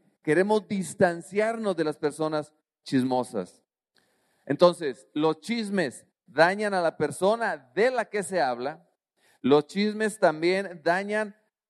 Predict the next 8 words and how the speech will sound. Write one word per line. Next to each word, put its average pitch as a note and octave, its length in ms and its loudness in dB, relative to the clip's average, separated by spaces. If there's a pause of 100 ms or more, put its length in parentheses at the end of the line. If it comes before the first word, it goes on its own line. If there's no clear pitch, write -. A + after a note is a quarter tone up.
(100)
al G#3 420 0
que A3 120 -2
lo G#3 100 0
escucha D#3+ 680 -2
y E3 140 0
los D#3 220 0
chismes G3 560 -2
dañan F#3 520 -2